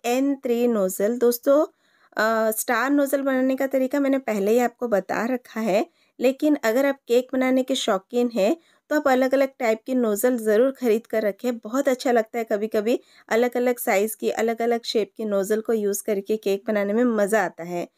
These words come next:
तो मैं सेम नोज़ल को यूज़ करके कुछ बड़े फ्लावर्स, कुछ छोटे फ्लावर्स बना रही हूँ। अब मैंने ओपन स्टार नोज़ल लिया है, इससे मैं मोदक टाइप की कुछ फ्लावर्स बना रही हूँ। ये देखिए,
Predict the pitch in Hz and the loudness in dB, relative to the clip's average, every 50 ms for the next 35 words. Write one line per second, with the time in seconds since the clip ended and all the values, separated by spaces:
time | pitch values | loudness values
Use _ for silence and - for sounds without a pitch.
0 | _ _ _ _ _ - 254 285 302 294 - - 277 254 262 277 294 277 262 262 | _ _ _ _ _ 0 2 2 2 2 2 2 2 4 6 6 6 6 4 4
1 | 240 254 269 254 - 262 247 233 233 240 - - 240 240 226 262 254 254 - 254 | 4 2 0 0 0 0 0 0 0 -2 -2 -2 -2 0 0 0 0 0 0 0
2 | 240 220 196 208 202 202 220 226 - - 214 208 208 208 208 214 214 - - 240 | 0 2 2 2 2 2 2 0 0 -2 -2 0 0 0 0 0 -2 -4 -6 -8
3 | 233 - - - 247 208 208 214 220 220 - 214 190 190 220 254 262 - 233 185 | -8 -8 -6 -2 -2 -2 0 -2 -2 -2 -2 -2 0 0 0 -2 -2 -4 -2 -2
4 | 170 170 - - 185 180 180 240 247 427 480 _ _ _ _ _ _ _ _ - | -2 -2 -2 -2 -2 -2 -2 -2 -4 -4 -4 _ _ _ _ _ _ _ _ -4
5 | 254 254 277 277 285 302 294 - _ 240 254 262 262 - 311 302 294 - - 247 | -4 -2 0 0 0 0 -2 -2 _ -4 -4 -4 -2 -2 -2 0 -2 -2 -2 -2
6 | 208 202 190 190 190 185 180 190 190 180 180 185 175 185 190 185 - 247 254 311 | -2 -2 -2 -2 -2 -2 0 0 0 0 0 0 0 0 0 -2 -2 -2 -2 -2
7 | 508 - _ _ _ _ _ _ _ _ _ _ - 254 254 - - 294 294 277 | -2 -4 _ _ _ _ _ _ _ _ _ _ -2 -2 -2 0 2 4 4 4
8 | 277 285 494 571 - _ _ _ _ - 233 254 254 277 262 294 339 339 - - | 4 4 2 0 -4 _ _ _ _ -2 0 2 2 4 2 2 0 -2 -2 -2
9 | 269 220 214 220 _ - 240 240 - 269 269 - 320 - - _ _ _ _ _ | 0 0 0 -2 _ -6 -6 -4 -4 -4 -2 -2 -4 -4 -6 _ _ _ _ _
10 | - 214 196 185 196 254 269 - 247 233 208 185 180 170 180 170 180 196 185 190 | -2 0 0 0 0 -2 -2 -4 -4 -2 -2 0 0 0 0 -2 -2 -4 -4 -4
11 | 190 190 190 180 175 160 - - - 185 - 147 147 | -2 -2 -2 -2 -4 -6 -6 -8 -8 -8 -8 -8 -10